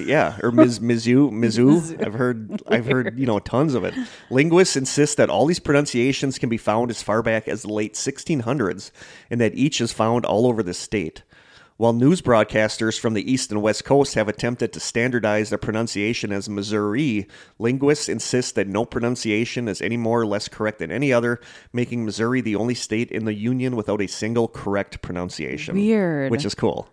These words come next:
Speaker 2: That is cool.
Speaker 1: Yeah. I always, it's always Missouri.
Speaker 2: Missouri.
Speaker 1: Yeah.
Speaker 2: Yeah.
Speaker 1: But I've heard people say Missouri.
Speaker 2: Yeah.
Speaker 1: And it just sounds <laughs> weird to me.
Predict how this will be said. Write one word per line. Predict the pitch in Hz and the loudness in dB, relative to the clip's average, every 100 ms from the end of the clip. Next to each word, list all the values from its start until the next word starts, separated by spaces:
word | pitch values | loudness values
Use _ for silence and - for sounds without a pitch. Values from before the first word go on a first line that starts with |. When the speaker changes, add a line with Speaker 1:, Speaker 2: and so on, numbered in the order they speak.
| - | -10
Speaker 2:
That | - 196 | -2 2
is | 226 220 | 2 -2
cool. | - 147 139 131 | -4 -2 -2 -2
Speaker 1:
Yeah. | 135 - - - _ _ _ _ _ - | -4 -6 -14 -20 _ _ _ _ _ 0
I | 131 | 2
always, | 147 123 - | 4 2 2
it's | 113 123 | 0 4
always | 117 120 | 4 4
Missouri. | 113 110 110 | 0 2 4
Speaker 2:
Missouri. | 113 143 135 147 160 156 | 6 6 4 2 0 0
Speaker 1:
Yeah. | 104 - | -2 0
Speaker 2:
Yeah. | 170 143 | 2 4
Speaker 1:
But | 131 | 4
I've | 120 | 4
heard | 143 151 | 2 0
people | 123 - | -2 -4
say | - 104 | -2 -2
Missouri. | 98 104 107 87 85 - | -2 0 0 0 -4 -4
Speaker 2:
Yeah. | - 196 123 131 | 4 6 4 0
Speaker 1:
And | 107 | -4
it | 98 | -4
just | 101 98 | -4 -2
sounds | 98 95 95 87 - | -2 -2 -4 -8 -14
<laughs> | - | -16
weird | 104 - 113 131 120 - - | -12 -10 -8 -6 -4 -6 -10
to | 113 | -8
me. | 110 | -6